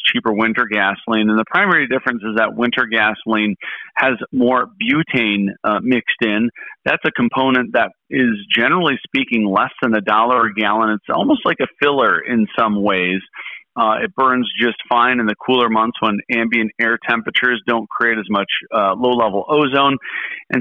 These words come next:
so that winter blend is generally cheaper to produce. Uh, in addition, cooler months generally see less gasoline demand, and during the fall months, as temperatures cool off, uh, from north to south,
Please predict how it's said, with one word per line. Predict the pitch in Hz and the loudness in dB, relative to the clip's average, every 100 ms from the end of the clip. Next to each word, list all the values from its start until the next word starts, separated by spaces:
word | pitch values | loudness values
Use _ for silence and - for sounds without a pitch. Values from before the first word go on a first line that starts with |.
| - | 0
so | 147 | 2
that | 135 | 2
winter | 135 127 127 | 0 -2 -2
blend | 113 117 113 | 0 0 0
is | 101 107 | 0 0
generally | 110 110 110 104 | 0 0 0 0
cheaper | - 113 110 104 | -2 -2 -4 -6
to | 90 | -6
produce. | 95 95 123 101 82 - | -4 0 2 0 -2 -2
Uh, | 98 98 | 0 0
in | 123 120 | 2 0
addition, | 110 131 190 208 123 104 110 - - - _ - | 0 0 0 2 0 0 -2 -6 -20 -20 _ -2
cooler | 151 147 139 | 2 2 2
months | 123 127 127 - 139 | 2 2 0 -6 -4
generally | 120 127 131 131 - | 0 2 2 0 0
see | 127 123 123 | 0 0 0
less | 120 123 - 131 | 0 0 -2 -2
gasoline | 123 120 120 117 147 143 | -2 -2 -2 0 2 2
demand, | 131 131 147 131 | 0 0 0 0
and | 110 101 _ - | 0 -2 _ -6
during | 120 131 139 | 0 0 0
the | 123 | 0
fall | 131 127 | 0 0
months, | 156 127 127 | 2 0 0
as | 117 - | -4 0
temperatures | 120 117 - 113 - | -2 0 -2 -2 -2
cool | 143 127 117 | 0 2 4
off, | 110 127 - - - - - | 4 2 -2 -12 -12 -8 -2
uh, | 117 104 | 0 0
from | 120 120 | 2 2
north | 135 139 - - - | 2 0 -4 -8 -4
to | 123 143 | -2 2
south, | 156 139 | 2 2